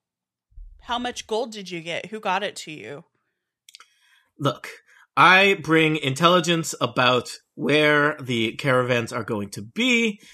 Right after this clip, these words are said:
Speaker 2: to the goblins. Uh, they cut me in for a, uh, a take of whatever they take. I make sure that the guards are paid off so that no one gets hurt.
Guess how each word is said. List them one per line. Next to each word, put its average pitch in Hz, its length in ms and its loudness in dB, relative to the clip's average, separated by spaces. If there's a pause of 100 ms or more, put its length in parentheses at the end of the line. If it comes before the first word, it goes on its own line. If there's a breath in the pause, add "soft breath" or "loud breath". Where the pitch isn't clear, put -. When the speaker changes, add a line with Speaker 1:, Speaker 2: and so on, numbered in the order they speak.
(240 soft breath)
Speaker 2:
to 151 420 4
the 127 100 -4
goblins. 165 760 2 (320 soft breath)
Uh, 107 280 2
they 135 640 2
cut - 200 -4
me 120 160 -2
in 180 320 2 (140)
for 120 320 -2
a, 110 220 -2
uh, 101 220 -4
a 113 80 -10
take 139 400 0 (300)
of 113 200 -4
whatever 117 340 2
they 175 220 6
take. 220 460 -2 (280 soft breath)
I 113 220 -2
make 120 240 0
sure 131 160 0
that 117 140 -8
the 120 100 -6
guards 180 420 6
are 185 80 2
paid 175 300 2
off 165 200 4
so 135 100 -12
that 110 120 -10
no 113 140 -2
one 107 160 -6
gets 101 240 -14
hurt. 214 380 2